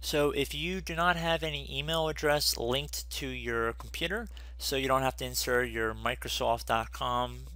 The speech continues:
email every time you turn on your computer, this tutorial will cover you guys as well. And you guys actually have a more simple fix, but assuming the bulk of you guys are probably gonna have a local account, and that's pretty much what I'm gearing most of this video towards,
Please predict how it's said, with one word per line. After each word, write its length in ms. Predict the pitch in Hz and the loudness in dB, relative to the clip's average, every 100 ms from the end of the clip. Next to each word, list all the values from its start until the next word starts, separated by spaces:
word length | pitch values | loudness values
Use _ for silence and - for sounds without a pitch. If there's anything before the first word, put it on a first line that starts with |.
| - | -10
email 420 | 127 127 120 120 | -6 -2 2 4
every 160 | 117 117 | 4 0
time 200 | 127 117 | -4 -8
you 40 | |
turn 200 | 113 123 | -6 -6
on 40 | 113 | -6
your 100 | 107 | -8
computer, 460 | - - 208 233 220 - - - - - - | -10 0 0 0 -6 -10 -12 -12 -12 -12 -10
this 240 | 139 156 | -2 0
tutorial 720 | 156 - 160 147 147 143 139 | 0 0 2 4 4 4 2
will 280 | 127 127 123 | 0 -2 -2
cover 300 | - 151 135 | 4 6 6
you 180 | 135 123 | -2 0
guys 320 | 135 127 131 | 2 2 2
as 100 | 123 | -2
well. 320 | 147 170 196 190 - - - - - | 2 4 4 0 -10 -12 -12 -12 -4
And 240 | 143 139 135 | 0 0 0
you 80 | |
guys 240 | 156 160 143 | 6 6 8
actually 280 | 139 - 127 | 4 4 2
have 80 | |
a 40 | 127 | 0
more 200 | 123 117 | 0 0
simple 340 | - 131 156 | 0 0 -2
fix, 420 | - 196 202 - - - - | 0 0 0 -2 -4 -10 4
but 360 | 143 139 143 - - | 8 8 6 -10 -10
assuming 540 | 151 - 185 175 165 147 | -6 -4 0 0 -2 -4
the 80 | 123 | -6
bulk 380 | - 143 156 | 4 4 4
of 40 | 170 | 0
you 100 | 156 | 0
guys 340 | 156 147 147 | 2 4 2
are 60 | 131 | -2
probably 300 | - 147 139 | 2 4 4
gonna 160 | 135 127 | 2 0
have 180 | 123 | 2
a 40 | 110 | 0
local 520 | 107 113 127 - 143 | 0 0 0 -2 -4
account, 440 | 147 156 151 160 - - | -2 -2 -2 -2 -8 -10
and 100 | 120 | 0
that's 260 | 131 - | 0 0
pretty 220 | - 151 | -4 -4
much 220 | 139 160 127 | -2 -2 2
what 80 | |
I'm 140 | 113 113 | 0 0
gearing 360 | 127 113 113 | -2 -2 -2
most 320 | 110 113 120 - | 2 2 2 -4
of 60 | |
this 160 | 113 - | -6 -2
video 340 | 127 127 139 | -2 0 0
towards, 540 | 139 - 180 208 - | 0 -4 -2 -2 -6